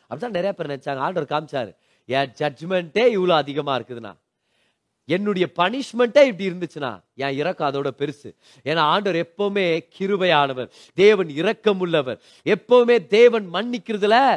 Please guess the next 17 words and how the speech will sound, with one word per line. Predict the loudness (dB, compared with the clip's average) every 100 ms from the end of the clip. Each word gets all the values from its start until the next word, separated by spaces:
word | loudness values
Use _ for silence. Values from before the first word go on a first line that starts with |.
| -2 _ -10
முன்னாடி | -2 0 2
வர்றவர், | 2 2 2 0 0
எப்பவுமே | -2 -2 0 4 4
யார் | 6 4
மேல | 0 -2
கிருபையா | -4 -2 0 0
இருக்கலாம், | 0 0 2
யார் | 2
மேல | 2 0 0
இரக்கமா | -2 -4 -4
இருக்கலாம்னு | -4 -6 -8 -6
சொல்லி | -6 -8 -10 _ -8
ரொம்பவே | -6 0 2 2 2
ஆர்வமா | 2 2 0 -2 0 0
இறங்கி | -2 -4
தன்னுடைய | -6 -6 -4 -6
உண்மையான | -6 -4 -2 0 -2